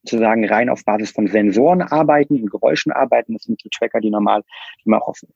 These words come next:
auf Handy-App nutzen kann, die Sleep Cycle zum Beispiel. Die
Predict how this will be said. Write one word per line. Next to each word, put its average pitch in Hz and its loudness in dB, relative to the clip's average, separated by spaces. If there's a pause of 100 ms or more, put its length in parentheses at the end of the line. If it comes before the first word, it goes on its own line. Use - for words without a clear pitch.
auf - -14
Handy-App 156 2
nutzen 127 0
kann, 127 0 (160)
die - -10
Sleep 139 -2
Cycle 117 0
zum - -2
Beispiel. 113 0 (300)
Die - -20